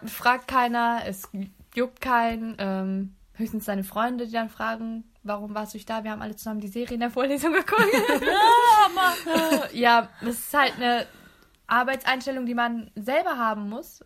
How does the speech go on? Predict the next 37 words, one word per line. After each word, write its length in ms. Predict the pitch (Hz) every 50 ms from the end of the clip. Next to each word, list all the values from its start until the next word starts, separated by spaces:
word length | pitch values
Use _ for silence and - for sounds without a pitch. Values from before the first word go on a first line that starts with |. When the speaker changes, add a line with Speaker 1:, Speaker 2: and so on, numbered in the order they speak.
| _
Speaker 1:
Wenn 180 | - 226 233 233
man 340 | 233 226 220 214 214 240 -
Speaker 2:
Das 100 | 214 214
Speaker 1:
lernen, 220 | 220 220 220 220
Speaker 2:
wär 140 | 277 330 330
Speaker 1:
was 60 | - 247
Speaker 2:
gar 80 | 277 277
Speaker 1:
erreichen 140 | 294 208 208 - -
Speaker 2:
nichts 40 | 214
für 40 | 214
Speaker 1:
will, 160 | 262 294 311
Speaker 2:
mich. 100 | - -
Speaker 1:
kommt 220 | - 330 349 -
man. 160 | - 220 214 214 - - - _ _ _ _ _ -
Es 140 | - 240 311
ist 220 | 320 - - -
sehr 240 | - 247 262 262 262
gewöhnungsbedürftig, 720 | 226 240 208 220 226 226 226 220 - - 214 214 196 - -
muss 160 | 220 214 214
ich 80 | - -
echt 240 | 226 226 226 - -
sagen. 520 | 208 202 196 196 202 202 196 190 190 190 - - _ -
Es 120 | - 214
gibt 160 | - 247 233 233
halt 140 | 233 233
keine 220 | 233 220 208 202 -
Anwesenheitspflicht 800 | - 294 311 311 294 285 269 277 262 - - - 269 269 240 - - - - _ _
und 80 | - 220
wir 60 | 233
sind 180 | 233 240 233 - _ - - _ _ -
ein 240 | 220 202 196 202 196
relativ 340 | - 202 202 202 - 190 -
kleiner 440 | - - 190 190 214 220 208 202 196 _ _ _ _ _ _ _ _ _ -
Studiengang, 580 | - - - 220 208 233 226 226 240 233 247 220
hundertvierzig 480 | 220 214 214 208 - 214 208 - - -
Leute 260 | 208 220 233 233 277
ungefähr. 460 | 269 269 285 277 - 302 302 311 330